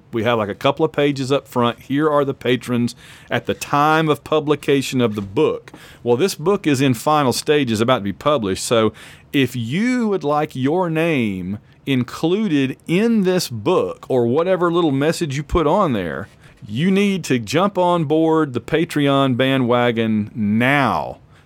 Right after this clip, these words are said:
Go to w w w dot a u wishbone dot com, click on the big orange button, become a patron, put whatever name you want on there, on, in your name on the, on Patreon,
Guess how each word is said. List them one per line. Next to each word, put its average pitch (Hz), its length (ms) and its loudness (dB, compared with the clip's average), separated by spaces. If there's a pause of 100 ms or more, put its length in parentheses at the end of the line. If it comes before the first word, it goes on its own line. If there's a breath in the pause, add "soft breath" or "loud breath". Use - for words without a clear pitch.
(120)
Go 135 140 2
to 180 140 0
w 170 280 -2
w 185 240 0
w 151 280 0
dot 120 200 2
a 135 160 0
u 180 220 0
wishbone 156 520 0
dot 151 220 0
com, 120 520 2 (400 soft breath)
click - 280 -2
on 190 120 0
the 170 80 2
big 170 240 0
orange 151 340 0
button, 123 300 0
become 131 280 0
a 170 40 2
patron, 139 480 -2
put - 260 -2
whatever 185 340 0
name 170 300 0
you 160 160 -2
want 156 220 2
on 147 220 2
there, 131 440 2 (240)
on, 139 380 0
in 143 200 -2
your 156 120 0
name 147 340 2
on 110 140 2
the, 107 120 0
on 113 200 -4
Patreon, 92 680 -4